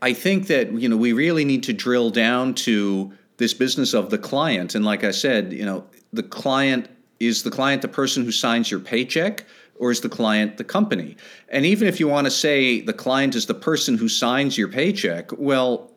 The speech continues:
look, the C E O might sign the paycheck, but it's not the C E O's money. It's the company's money. The company is the one that's paying you. So the company is the client. Well, who is the company? Ultimately, the company is the shareholders, right?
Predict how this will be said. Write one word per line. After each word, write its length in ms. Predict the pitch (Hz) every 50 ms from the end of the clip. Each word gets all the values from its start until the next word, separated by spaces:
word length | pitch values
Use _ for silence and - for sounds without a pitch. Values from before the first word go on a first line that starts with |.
| _ _ -
look, 280 | 185 214 - - - -
the 80 | 123
C 420 | - - - 233 240 220 214 170 143
E 60 | 143
O 360 | 151 151 151 139 123 107 - - - _ -
might 280 | 127 120 123 117 104
sign 460 | - - - - 127 113 127 160 196
the 60 | 196 -
paycheck, 500 | - 110 95 92 90 - 110 101 95 -
but 120 | 135 139
it's 160 | 151 151 -
not 200 | - 262 294 285
the 80 | - 156
C 380 | - - 233 220 208 160 165
E 60 | 139 139
O's 220 | 139 135 117 -
money. 680 | 113 110 127 175 240 202 98 80 92 107 123 175 185 - - _ _ _ _ _ -
It's 180 | - 156 - -
the 60 | 214
company's 520 | 208 - 233 285 277 285 277 147 120 -
money. 460 | 123 135 180 196 127 - - - 73 - _ _ _ _ _ _ _ _
The 100 | - 127
company 420 | - - 254 285 269 294 156 135
is 160 | 120 123 117 -
the 80 | 143
one 200 | 117 120 113 110
that's 160 | 110 110 -
paying 340 | - - 202 247 277 170 113
you. 160 | 90 85 80
So 160 | 92 - - 151
the 80 | 147
company 460 | 139 - - 202 233 220 220 170 131
is 160 | 117 113 107 -
the 60 | -
client. 500 | - - 104 107 196 156 101 85 80 - - - - - - - -
Well, 180 | - 143 139 143
who 240 | 139 180 214 254 311
is 240 | 339 349 320 - -
the 60 | -
company? 520 | - - 127 98 92 - 90 85 78 - - _ _ -
Ultimately, 640 | 110 104 104 - 131 131 139 135 135 156 170 202
the 100 | 226 202
company 480 | - - - 95 95 95 - 139 117 92
is 200 | 95 101 107 -
the 100 | - -
shareholders, 640 | - 185 226 269 214 156 104 - - - - - 92
right? 340 | 95 113 165 240 277 -